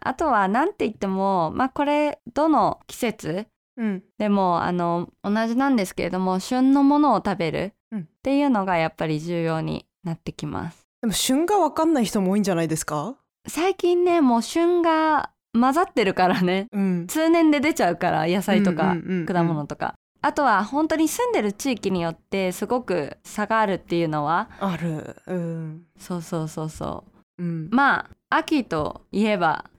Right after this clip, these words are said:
Speaker 1: リリコは何を思い出しますか？
Speaker 2: あ、私？
Speaker 1: うん。
Speaker 2: まあ、やっぱり、さつまいも。
Speaker 1: うーん、いいね。
Speaker 2: サンマ。
Speaker 1: うんうん。
Speaker 2: あと、かぼちゃもかな。
Speaker 1: うんうんうんうん。
Speaker 2: 秋。キノコでしょ？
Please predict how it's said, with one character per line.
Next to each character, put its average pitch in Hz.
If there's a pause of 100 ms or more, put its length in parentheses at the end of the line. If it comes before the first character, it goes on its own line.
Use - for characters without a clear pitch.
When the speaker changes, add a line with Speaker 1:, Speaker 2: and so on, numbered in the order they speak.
(120)
Speaker 1:
リ 214
リ 202
コ 156
は 151
何 185
を -
思 165
い 165
出 180
し 180
ま 175
す -
か？ 175 (140)
Speaker 2:
あ、 320
私？ 320 (360)
Speaker 1:
う -
ん。 165 (100)
Speaker 2:
ま 254
あ、 -
や 220
っ 208
ぱ 330
り、 202
さ 254
つ 233
ま 233
い 233
も。 208 (140)
Speaker 1:
う 196
ー 226
ん、 -
い 202
い -
ね。 156 (120)
Speaker 2:
サ -
ン 190
マ。 180 (220)
Speaker 1:
う 196
ん 180
う 175
ん。 156 (120)
Speaker 2:
あ 196
と、 170
か -
ぼ 175
ち 220
ゃ 294
も 294
か 185
な。 147 (200)
Speaker 1:
う 240
ん 240
う 208
ん 175
う 170
ん 165
う 165 (140)
ん。 -
Speaker 2:
秋。 - (760)
キ 208
ノ 175
コ 139
で 131
し 131
ょ？ 196